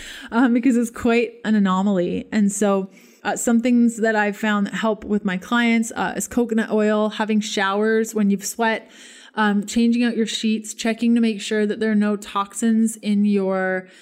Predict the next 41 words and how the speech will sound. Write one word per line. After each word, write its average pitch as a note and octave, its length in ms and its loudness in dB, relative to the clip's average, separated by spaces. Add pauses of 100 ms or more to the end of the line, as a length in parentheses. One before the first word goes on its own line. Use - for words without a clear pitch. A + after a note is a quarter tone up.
(200)
um, F#3+ 300 -2
laundry B3+ 420 2
soap. B3+ 380 -2
The A3 60 -6
best G#3+ 380 -4
place G#3 340 -2
to G3+ 60 -10
go G3+ 160 0
for G3+ 140 -4
that G3+ 180 0
is G3 140 -6
E G#3 180 2
W G3 460 -2
G. A#3 640 -2 (140)
You G#3+ 120 0
can G#3+ 100 0
just A3 180 -2
search G#3+ 280 -2
E A3 160 0
W G#3 380 0
G G3+ 320 -2
household F#3 960 -2 (640)
lookup, F#3 580 -6
and G3+ 160 -2
it'll G3 320 0
give G3 240 -2
you F#3+ 220 2
a F#3 60 -2
website F#3+ 600 -4 (300)
where A3 160 0
you A3+ 120 0
can A3+ 160 -2
look A3+ 160 -2
up A3 120 -4
your A3+ 120 0
soaps G#3+ 440 -4
and G3+ 140 0
see A3 160 0
how G#3 160 0
they G3 160 0
rate, G#3 480 -2